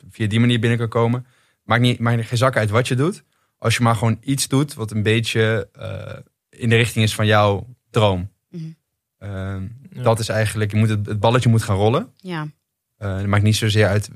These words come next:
Speaker 1: inderdaad, hoe dat dan begint. Eh, dat is wel echt wat ik het belangrijkste vind.
Speaker 2: Begin
Speaker 3: Wel
Speaker 2: met
Speaker 3: leuk
Speaker 2: een
Speaker 3: dat je dat zegt, want het eerste wat bij mij inkwam was ook doen. Want het is zo zonde als je al zoveel jaar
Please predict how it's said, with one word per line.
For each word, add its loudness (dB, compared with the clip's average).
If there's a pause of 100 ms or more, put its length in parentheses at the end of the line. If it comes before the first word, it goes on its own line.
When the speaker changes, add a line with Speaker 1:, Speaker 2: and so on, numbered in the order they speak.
(140)
Speaker 1:
inderdaad, 0
hoe -2
dat 2
dan 2
begint. 0 (400)
Eh, -12
dat 2
is -2
wel 4
echt -2
wat -2
ik -6 (320)
het -10
belangrijkste -6
vind. -10 (220)
Speaker 2:
Begin -12
Speaker 3:
Wel 2
Speaker 2:
met 4
Speaker 3:
leuk 2
Speaker 2:
een 4
Speaker 3:
dat 4
je 4
dat 2
zegt, 0
want 0
het -8
eerste -4
wat -2
bij -2
mij -2 (320)
inkwam -2
was 2
ook -2
doen. 0 (160)
Want -6 (360)
het -12
is -2
zo 2
zonde 0
als -2
je -2
al 0
zoveel 0
jaar 2